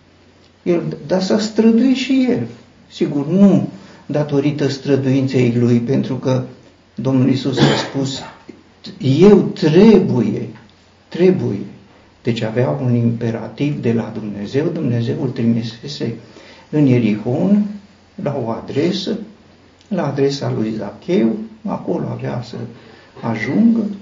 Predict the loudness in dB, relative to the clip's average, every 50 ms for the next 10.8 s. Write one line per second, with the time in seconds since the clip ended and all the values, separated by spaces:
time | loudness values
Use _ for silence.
0 | -16 -20 -20 _ _ _ _ _ _ _ -12 -10 -8 -6 -6 -6 -6 -6 -6 -8
1 | -6 -6 -6 -4 -4 -4 -4 -4 -6 -8 -8 -8 -6 -4 -2 -2 0 0 0 -2
2 | -2 -2 -4 -6 -8 -8 -10 -10 -10 -12 -10 -8 -6 -6 -6 -6 -4 -2 0 0
3 | 0 0 -2 -4 -6 -10 -16 -20 -20 -20 _ _ _ _ _ _ -20 -20 _ _
4 | _ _ _ _ _ _ _ _ _ -10 -8 -8 -8 -8 -6 -4 -4 -2 -2 -2
5 | -2 -2 -2 -2 -2 0 0 -2 -2 -2 -2 -2 -2 0 0 0 0 0 0 -2
6 | -4 -4 -4 -4 -4 -4 -4 -2 -2 0 0 -2 -2 -6 -12 -18 -20 _ _ _
7 | _ _ _ _ _ _ _ -10 -8 -8 -8 -8 -8 -12 -16 -18 -20 _ _ _
8 | _ _ -4 -2 0 0 -2 -4 -6 -8 -8 -8 -10 -12 -12 -10 -8 -8 -8 -10
9 | -10 -8 -4 -4 -2 -2 0 0 0 0 0 0 -2 -2 -2 -4 -4 -6 -6 -6
10 | -6 -6 -8 -8 -8 -6 -4 -2 -2 -2 -2 -4 -6 -6 -8